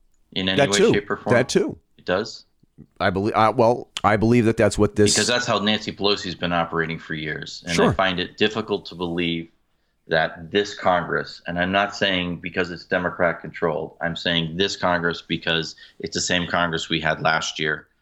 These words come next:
Speaker 1: and the year before and the
Speaker 2: Right.
Speaker 1: year before and the year before.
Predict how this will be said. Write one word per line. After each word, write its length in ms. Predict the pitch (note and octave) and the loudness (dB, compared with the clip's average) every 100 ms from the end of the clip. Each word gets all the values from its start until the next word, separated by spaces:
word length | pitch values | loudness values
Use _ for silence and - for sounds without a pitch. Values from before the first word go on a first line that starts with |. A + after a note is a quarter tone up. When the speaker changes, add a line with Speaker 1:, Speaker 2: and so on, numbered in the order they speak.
| _ - | _ -6
Speaker 1:
and 160 | F#2 F#2+ | -2 0
the 60 | |
year 160 | E2 D#2+ | 0 -2
before 580 | D#2+ D#2 D2 C#2+ D2 - - | -4 -8 -4 -4 -6 -10 -4
and 100 | F2 | 2
the 40 | |
Speaker 2:
Right. 160 | G2 F#2+ | 4 2
Speaker 1:
year 100 | D#2+ | 0
before 640 | - - - D#2 D#2 - _ | -4 -10 -6 -4 -4 -8 _
and 180 | E2 E2 | -6 -4
the 40 | |
year 160 | D#2 D2 | -2 -4
before. 460 | C2+ - - - | -6 -14 -10 -10